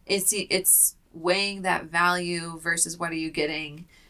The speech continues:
Do you wanna have that value now, or do you wanna have that value compounded later? So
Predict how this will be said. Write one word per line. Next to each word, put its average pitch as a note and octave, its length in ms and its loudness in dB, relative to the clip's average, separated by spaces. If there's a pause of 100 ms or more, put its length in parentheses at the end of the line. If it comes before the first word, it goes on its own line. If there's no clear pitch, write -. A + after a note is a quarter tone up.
(160)
Do F3+ 100 0
you F3 100 4
wanna F3+ 200 4
have F3+ 180 2
that E3 180 2
value F3 460 2
now, F#3 600 0
or D#3+ 160 -2
do E3 120 -6
you D#3+ 80 -4
wanna D3+ 200 -4
have E3 140 -8
that - 160 -10
value E3 540 -2
compounded D#3 720 -8
later? - 480 -6 (600)
So F#3 600 4